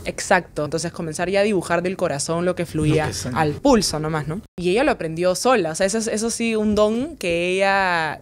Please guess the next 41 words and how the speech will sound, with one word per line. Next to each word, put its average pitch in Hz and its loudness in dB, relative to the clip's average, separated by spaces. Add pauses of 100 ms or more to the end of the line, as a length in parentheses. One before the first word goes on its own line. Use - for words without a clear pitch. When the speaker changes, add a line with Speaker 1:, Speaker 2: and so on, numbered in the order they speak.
Speaker 1:
comenzó 160 -2
a 180 2
trabajarlo, 175 2
a 170 0
probar, 165 2
a 165 2
probar, 151 -2
hasta 180 -2
que - -8
le 139 -4
salió 151 -2
alucinante. 147 0 (840)
Speaker 2:
Cada 175 6
una 175 4
fue 185 0
descubriendo 170 2 (400)
a 151 0
dónde 165 2
le 170 2
iba, 170 4
le 156 0
iba 170 6
Speaker 1:
¿Dónde 165 2
Speaker 2:
mejor, - 6
Speaker 1:
era - 2
su 123 -2
Speaker 2:
porque 143 4
Speaker 1:
camino? 165 4
Speaker 2:
uno, 180 6
una, 180 0
una 175 0
podía 151 0
hacer 151 0
mejor 151 -2
el 143 -2
tema 147 0
del 143 0
crochet, 151 -2
pero, 131 0
y 135 0
otra 139 0